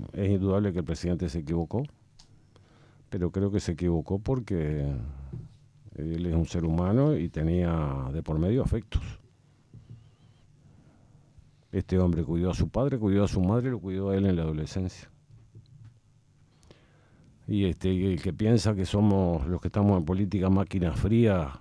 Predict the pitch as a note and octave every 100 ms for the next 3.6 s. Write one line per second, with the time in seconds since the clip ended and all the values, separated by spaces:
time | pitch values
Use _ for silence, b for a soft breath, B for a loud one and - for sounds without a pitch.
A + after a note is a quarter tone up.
0 | - - _ _ _ _ b b b b
1 | b b F#2 F#2+ F2 G#2 G#2 F2 - A2+
2 | A#2+ - F#2 E2+ D#2+ E2+ F2 D#2 E2+ D#2+
3 | D2+ - F2+ G2 F#2